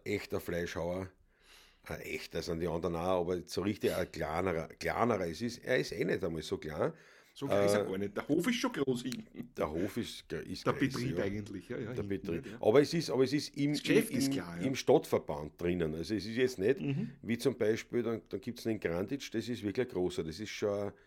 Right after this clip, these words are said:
Speaker 1: das ist schon im, im
Speaker 2: Mhm.
Speaker 1: Gewerbegebiet, ne? Das, das, das ist
Speaker 2: Mhm.
Speaker 1: schon ein riesen, äh, äh, ja. Also, das, das hat schon für mich wenig, nichts gegen einen Granditsch,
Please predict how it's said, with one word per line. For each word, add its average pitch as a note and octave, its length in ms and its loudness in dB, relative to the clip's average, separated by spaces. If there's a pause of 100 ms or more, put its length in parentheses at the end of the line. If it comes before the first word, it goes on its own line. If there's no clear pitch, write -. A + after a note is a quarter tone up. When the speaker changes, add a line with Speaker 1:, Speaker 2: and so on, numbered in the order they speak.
(360)
Speaker 1:
das F2+ 180 -8
ist G#2 100 -6
schon G#2+ 140 -2
im, G#2+ 120 0
im A#2 200 0
Speaker 2:
Mhm. F2+ 60 -8
Speaker 1:
Gewerbegebiet, F2 1000 -4
ne? G2 260 -6
Das, E2+ 180 -10 (100)
das, D2 320 -14
das F#2 140 -8
ist - 60 -10
Speaker 2:
Mhm. C3 80 -6
Speaker 1:
schon G2+ 200 -2
ein F#2 80 0
riesen, G2+ 400 -4 (880)
äh, G2 600 2
äh, F2+ 40 -2 (160)
ja. E2 280 -4 (400)
Also, G2+ 180 -4 (100)
das, B2+ 240 -4
das C#3 180 -6
hat C3+ 160 0
schon C3+ 240 2 (280)
für B2 160 -2
mich B2+ 200 2
wenig, A#2+ 340 2 (380)
nichts B2+ 300 -4
gegen B2+ 160 4
einen A2 140 2
Granditsch, F#2 500 -2